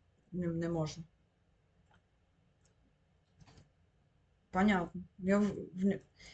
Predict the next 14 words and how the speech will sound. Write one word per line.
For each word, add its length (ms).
ним 220
врізатись 500
тупо 240
не 80
можна. 240
Ладно. 340
Вот, 240
ну 160
цей 180
Байрактар 500
ще 140
можете 340
отримати. 520
Ну, 200